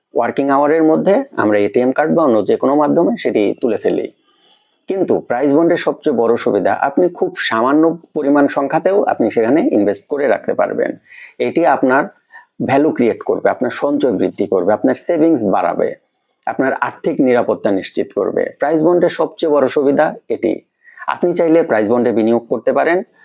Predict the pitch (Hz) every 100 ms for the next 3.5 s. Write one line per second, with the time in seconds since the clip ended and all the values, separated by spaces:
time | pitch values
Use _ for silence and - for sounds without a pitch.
0 | - _ 139 139 147 - 185 180 175 175
1 | 175 156 135 147 135 151 160 175 - 110
2 | 107 110 110 113 131 - 127 131 135 139
3 | 101 - 113 117 117